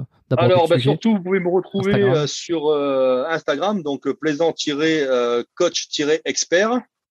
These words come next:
Speaker 2: Et puis sur, euh, bah, puis sur Facebook, hein, sur Facebook, euh, Arnaud Plaisant, et, euh, c'est celui avec le logo Team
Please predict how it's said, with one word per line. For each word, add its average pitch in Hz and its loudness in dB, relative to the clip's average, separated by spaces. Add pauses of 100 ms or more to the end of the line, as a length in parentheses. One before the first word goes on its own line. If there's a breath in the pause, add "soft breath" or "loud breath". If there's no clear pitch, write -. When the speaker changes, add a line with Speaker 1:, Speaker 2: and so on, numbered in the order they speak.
(1400)
Speaker 2:
Et 151 0
puis 165 -8
sur, 156 0
euh, 139 2
bah, 127 2 (160)
puis 135 -8
sur - -6
Facebook, 165 0
hein, 160 2
sur 131 -4
Facebook, 147 -4
euh, 127 4
Arnaud 123 0
Plaisant, 143 0
et, 131 2
euh, 117 0 (380)
c'est - -14
celui 165 -2
avec 147 -2
le 143 -2
logo 185 2
Team 196 -6